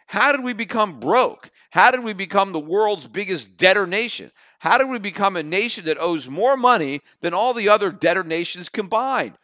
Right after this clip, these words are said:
With trade deficits. We borrowed money to consume because our economy was too weak to produce the goods that we were consuming.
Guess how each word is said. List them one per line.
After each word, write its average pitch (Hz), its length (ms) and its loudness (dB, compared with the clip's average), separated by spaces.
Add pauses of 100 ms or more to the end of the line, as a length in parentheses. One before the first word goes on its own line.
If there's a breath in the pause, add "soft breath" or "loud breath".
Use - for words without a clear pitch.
(160 soft breath)
With 196 220 -10
trade 247 460 2
deficits. 262 800 2 (280 soft breath)
We 208 140 -6
borrowed 233 680 4
money 220 320 2
to 214 240 -14
consume 202 920 -4 (240 loud breath)
because 202 340 0
our 190 200 2
economy 220 560 -2
was 185 180 -6
too 240 300 -10
weak 233 420 -4
to 226 100 2
produce 226 540 -6
the 214 100 -12
goods 202 300 -4
that 185 140 -6
we 185 100 -6
were 170 100 -6
consuming. 147 540 -10